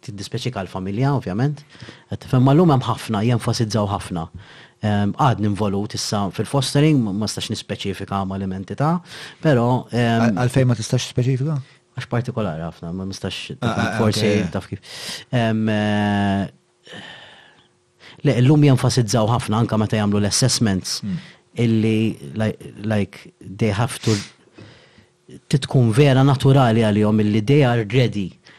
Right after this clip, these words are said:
Speaker 1: qed tifhem, to give the world to this, this child, qed tifhem, but at the end of the day, qed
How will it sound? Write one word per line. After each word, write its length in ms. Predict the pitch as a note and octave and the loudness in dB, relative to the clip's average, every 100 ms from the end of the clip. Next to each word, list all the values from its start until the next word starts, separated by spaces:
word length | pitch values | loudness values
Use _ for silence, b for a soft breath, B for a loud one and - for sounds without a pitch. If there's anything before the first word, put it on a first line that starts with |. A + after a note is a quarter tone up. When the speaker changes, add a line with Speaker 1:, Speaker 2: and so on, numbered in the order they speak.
| B | B
Speaker 1:
qed 160 | F#2+ - | -14 -10
tifhem, 280 | - A2 G2 | -6 -4 -4
to 100 | A2+ | -2
give 280 | G#2+ C3+ G2+ | 2 2 2
the 80 | A2+ | 0
world 480 | A2 B2+ D3 C#3+ | 2 2 2 0
to 100 | - | -2
this, 240 | G#2+ G#2 - _ _ | -4 -4 -6 _ _
this 180 | A2 - | -6 -6
child, 560 | - B2 C#3 D#3+ D#3 - B B B | -2 2 4 4 4 0 B B B
qed 120 | F#2+ - | -12 -4
tifhem, 280 | B2 B2 A2+ | 0 0 0
but 440 | G#2+ C3+ E3+ - - | 2 4 2 0 -2
at 180 | C#3 A#2 | 0 2
the 100 | B2+ | 2
end 140 | A#2+ | 2
of 100 | A#2 | 2
the 100 | A2+ | 2
day, 380 | A#2+ C3+ B2 D3 - b b b - | 2 2 2 -2 -6 b b b -12
qed 120 | - | -10